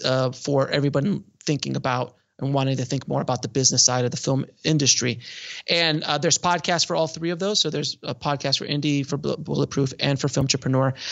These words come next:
But Film, uh, indie film hustle dot com is the hub for everything. You could probably reach everything there. If you're looking to,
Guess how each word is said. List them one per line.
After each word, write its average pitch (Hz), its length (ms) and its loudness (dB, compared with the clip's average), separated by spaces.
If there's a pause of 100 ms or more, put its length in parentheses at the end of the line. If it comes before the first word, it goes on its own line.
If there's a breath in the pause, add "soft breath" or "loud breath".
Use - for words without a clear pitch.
(120)
But 160 100 2
Film, 208 160 4
uh, 160 440 2
indie 196 220 2
film 208 140 2
hustle 185 240 2
dot 156 260 0
com 160 460 0 (320 loud breath)
is 156 180 0
the 160 100 0
hub 170 260 0
for 165 240 -4
everything. 175 440 0
You 151 80 -4
could 143 160 -10
probably 151 240 -2
reach 143 340 -2
everything 143 380 -4
there. 143 260 0 (280 loud breath)
If 156 200 0
you're 156 260 6
looking 165 360 2
to, 151 300 0